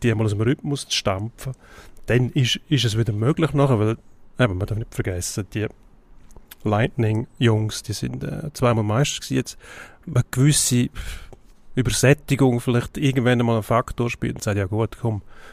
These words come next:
wir haben's jetzt zweimal geschafft, die sind jetzt einfach besser“, das ist menschlich.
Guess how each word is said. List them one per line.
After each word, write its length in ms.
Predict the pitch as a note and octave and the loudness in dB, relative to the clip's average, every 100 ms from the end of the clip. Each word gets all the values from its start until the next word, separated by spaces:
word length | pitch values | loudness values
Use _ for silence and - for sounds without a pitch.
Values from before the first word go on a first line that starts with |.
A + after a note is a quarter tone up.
| - | -10
wir 80 | A#2+ | -2
haben's 100 | A#2+ | -2
jetzt 140 | - - | 0 0
zweimal 320 | A#2+ A2+ G#2 | 4 4 2
geschafft, 540 | - A#2+ B2 - - - - - | 0 0 0 -2 -14 -16 -16 -6
die 60 | - | -2
sind 140 | A2 | 0
jetzt 160 | A2 - | 0 0
einfach 220 | G#2+ - | 0 0
besser“, 480 | - A#2 C3+ - - | 0 4 4 2 0
das 200 | - C3 | 2 2
ist 160 | A2+ A2 | 2 0
menschlich. 540 | G2+ G2+ B2 - F2 | 0 -2 -4 -6 -8